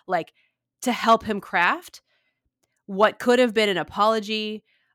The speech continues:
um, what could have been some kind of acceptance of responsibility and denunciation of violence, and et cetera, et cetera, et cetera. But instead, he goes up there and he is fully in tears, which I ki-, I mean,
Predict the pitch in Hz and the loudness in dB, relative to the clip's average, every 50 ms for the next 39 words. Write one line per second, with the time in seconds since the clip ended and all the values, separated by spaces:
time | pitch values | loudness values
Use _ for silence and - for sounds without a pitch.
0 | _ - 175 170 170 165 160 156 156 151 143 143 - 185 208 190 - - 233 233 | _ -6 -4 -4 -2 -2 -2 -4 -4 -6 -8 -10 -10 -10 -10 -10 -8 -8 -6 -4
1 | 226 220 196 175 196 190 190 180 175 170 175 175 175 _ _ _ _ _ _ - | -2 -4 -4 -4 -2 -2 0 0 -2 -4 -6 -10 -12 _ _ _ _ _ _ -8
2 | - 233 220 220 - 226 208 202 190 175 170 - - 175 170 - 175 165 165 - | -4 -2 -2 -2 -2 -4 -4 -4 -4 -4 -6 -8 -6 -8 -8 -8 -8 -10 -10 -12
3 | 151 165 - - 160 151 151 - 185 180 240 262 262 247 214 233 233 214 - 175 | -12 -14 -12 -8 -8 -8 -8 -8 -6 -4 -2 0 0 0 -2 -2 -4 -4 -4 -6
4 | 160 160 165 160 165 - - 160 156 151 - 160 165 170 185 226 226 220 220 220 | -8 -8 -10 -10 -12 -12 -12 -14 -14 -12 -12 -12 -10 -6 -2 0 0 0 0 -2
5 | 214 214 196 - - 180 180 180 175 - - 180 175 165 160 - - 156 156 156 | -4 -6 -6 -8 -10 -8 -8 -8 -8 -10 -10 -8 -8 -8 -8 -10 -12 -12 -12 -12
6 | - - 156 147 147 147 - 196 196 208 214 - - - - 330 330 254 240 240 | -14 -14 -14 -12 -12 -10 -8 -6 -4 -4 -6 -6 -8 -4 0 0 0 0 -2 -4
7 | 202 - 214 214 202 277 349 370 - - 220 180 156 147 147 156 160 - - 190 | -6 -4 -4 -4 -2 -2 -4 -4 -4 -2 -2 0 0 0 -2 -2 -4 -6 -8 -10
8 | 185 - 254 254 226 220 220 - _ _ _ _ _ _ _ - - - - 277 | -10 -8 -8 -6 -6 -6 -6 -10 _ _ _ _ _ _ _ -20 -12 -6 -4 -4
9 | 285 311 320 302 302 285 262 - 202 165 147 143 139 151 165 - 208 220 - - | -2 -2 -2 -2 -2 -2 -4 -4 -6 -6 -6 -6 -8 -10 -12 -8 -10 -8 -6 -6
10 | 220 220 - - 247 247 - 220 220 220 220 214 | -8 -8 -8 -8 -8 -6 -4 -2 -2 -2 -4 -6